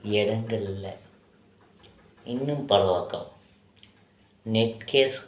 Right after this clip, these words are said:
கொடுக்குறவங்களுக்கு நல்ல மரியாதையா, கடன் வாங்குறவங்களுக்கு நல்ல மரியாதையா? நிறைய பேர் நெட் கேஷ் கொடுக்குறவங்கன்னு சொல்லுவீங்களே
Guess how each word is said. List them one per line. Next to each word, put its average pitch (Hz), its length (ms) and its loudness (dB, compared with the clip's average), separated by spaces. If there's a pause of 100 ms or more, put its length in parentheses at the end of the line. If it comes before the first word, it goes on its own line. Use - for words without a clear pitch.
கொடுக்குறவங்களுக்கு 104 1000 -2
நல்ல 98 320 -4
மரியாதையா, 92 960 -2 (1300)
கடன் 117 480 -2
வாங்குறவங்களுக்கு 95 640 -4
நல்ல 110 260 -4
மரியாதையா? - 680 -8 (2750)
நிறைய 104 280 0
பேர் 104 520 0
நெட் 98 260 -6
கேஷ் - 300 -2
கொடுக்குறவங்கன்னு 95 580 -2
சொல்லுவீங்களே 92 400 -8